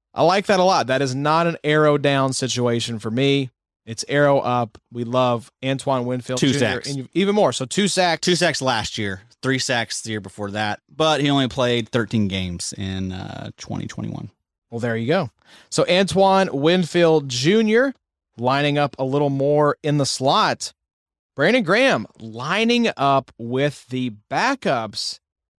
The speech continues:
Speaker 1: And Addy, he doesn't seem to mind it, saying that he wants to be the best role player he can be. I think the reason I brought this up and put this in the doc tonight is just kind of a signal of, like,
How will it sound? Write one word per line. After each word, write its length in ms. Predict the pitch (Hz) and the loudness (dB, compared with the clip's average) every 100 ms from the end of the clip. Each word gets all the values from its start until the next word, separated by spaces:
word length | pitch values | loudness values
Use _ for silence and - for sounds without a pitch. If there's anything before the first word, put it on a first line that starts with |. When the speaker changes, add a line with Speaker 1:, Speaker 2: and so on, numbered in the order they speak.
| - | -14
Speaker 1:
And 140 | 120 | -6
Addy, 260 | 131 175 202 | -2 2 2
he 140 | 170 | 0
doesn't 440 | 131 156 220 262 196 | 0 0 2 0 -6
seem 460 | - 190 208 214 | -2 0 2 0
to 160 | 202 139 | -2 -2
mind 420 | 131 160 226 190 | 0 0 2 0
it, 140 | 120 - | -2 -2
saying 320 | 156 151 147 | 0 0 0
that 140 | 104 | -4
he 240 | - 196 247 | -6 -4 0
wants 360 | 208 190 - | 2 2 0
to 60 | 202 | -2
be 360 | 151 120 101 - _ _ _ | 0 0 -2 -8 _ _ _
the 80 | 120 | -4
best 380 | 113 170 196 - | 0 2 0 0
role 280 | 151 185 180 | 2 4 2
player 500 | 131 110 107 117 - _ _ _ | -2 -4 -4 -6 -10 _ _ _
he 220 | - 190 | 0 0
can 160 | - 156 | 2 2
be. 440 | 185 240 180 151 _ _ _ _ _ 139 | 2 4 2 2 _ _ _ _ _ -4
I 100 | 139 | -2
think 340 | 185 233 - | 0 0 2
the 100 | 156 | 2
reason 340 | 160 233 233 | 4 2 2
I 100 | 233 | 0
brought 300 | 160 180 185 | 2 2 2
this 220 | 170 156 214 | 0 0 2
up 260 | 233 226 | 2 2
and 120 | 131 | -2
put 180 | 120 165 | -2 -2
this 200 | 180 170 | -2 -2
in 80 | 165 | -2
the 80 | 135 | -2
doc 320 | 170 226 233 | 0 0 -2
tonight 380 | 190 175 175 - | -2 0 0 0
is 240 | 156 139 | -2 -2
just 400 | - 202 196 - | 0 0 0 -4
kind 220 | 185 196 | -2 2
of 120 | 190 160 | 2 0
a 60 | |
signal 420 | - 214 214 196 | 0 0 0 2
of, 120 | 180 151 | 2 2
like, 340 | 160 147 | 0 0